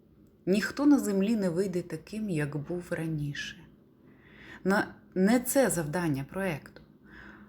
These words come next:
Вхідні дані проєкту, а є кінцевий результат.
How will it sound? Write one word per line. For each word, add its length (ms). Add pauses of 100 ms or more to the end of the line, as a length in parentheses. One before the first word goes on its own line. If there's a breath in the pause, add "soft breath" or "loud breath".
(120 loud breath)
Вхідні 440
дані 540
проєкту, 680 (840 loud breath)
а 100
є 280
кінцевий 560
результат. 640